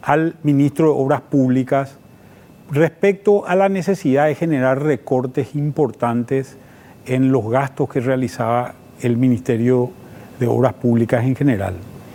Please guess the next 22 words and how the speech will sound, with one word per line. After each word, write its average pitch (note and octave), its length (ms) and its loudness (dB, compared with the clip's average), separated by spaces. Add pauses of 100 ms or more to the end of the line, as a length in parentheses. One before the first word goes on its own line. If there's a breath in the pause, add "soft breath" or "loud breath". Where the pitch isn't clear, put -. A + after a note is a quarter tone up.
(480 loud breath)
Esto - 180 0
responde G#3+ 680 4
a - 80 -2
la G#3+ 120 6
necesidad F3 760 2 (360 soft breath)
de E3+ 460 2 (560)
recortar F3+ 1000 2
los C#3+ 260 2
gastos B2+ 600 0 (320)
que D#3 120 2
se C#3+ 160 -2
han C3+ 160 0
producido E3+ 640 4
en D3 100 0
el C#3 120 2
Estado B2+ 360 0
paraguayo C3+ 500 2
a D#3 80 0
partir C3 360 0
de B2 120 0
esta C3+ 180 -2
pandemia. C#3 580 -2